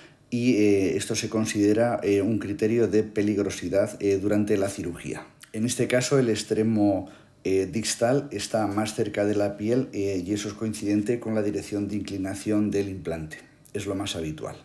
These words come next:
Con esta información y el marcaje superficial de la pieza, mm, tenemos que hacernos una idea espacial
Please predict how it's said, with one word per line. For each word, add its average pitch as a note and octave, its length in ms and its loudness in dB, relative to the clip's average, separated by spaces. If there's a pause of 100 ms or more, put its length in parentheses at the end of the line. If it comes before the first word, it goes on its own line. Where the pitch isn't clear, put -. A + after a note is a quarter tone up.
(1600)
Con A2 180 2
esta B2+ 180 0
información A#2 640 2
y G#2+ 60 2
el G2+ 80 4
marcaje G2+ 500 -2
superficial G#2+ 760 0
de A2 140 2
la G#2+ 340 4
pieza, B2+ 540 0
mm, G#2+ 380 0
tenemos G#2 340 2
que G#2+ 80 0
hacernos G#2 420 -2
una G#2 140 4
idea G#2 320 6
espacial G#2 760 2